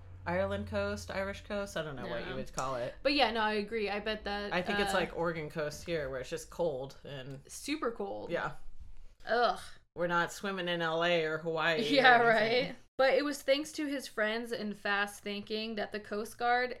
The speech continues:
Speaker 2: and the R N L I lifeboat arrived twenty minutes after they,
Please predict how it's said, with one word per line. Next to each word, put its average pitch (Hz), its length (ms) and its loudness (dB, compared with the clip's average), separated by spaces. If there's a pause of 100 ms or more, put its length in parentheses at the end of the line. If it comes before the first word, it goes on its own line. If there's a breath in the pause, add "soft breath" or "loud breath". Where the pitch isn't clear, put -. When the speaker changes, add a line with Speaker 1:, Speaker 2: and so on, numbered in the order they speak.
Speaker 2:
and 233 340 0
the 208 300 0 (160)
R 262 220 2
N 240 300 -4
L 208 440 -2
I 202 420 -2
lifeboat 247 500 2
arrived 208 440 -2
twenty 262 340 -6
minutes 233 320 -4
after 196 320 -2
they, 185 420 -4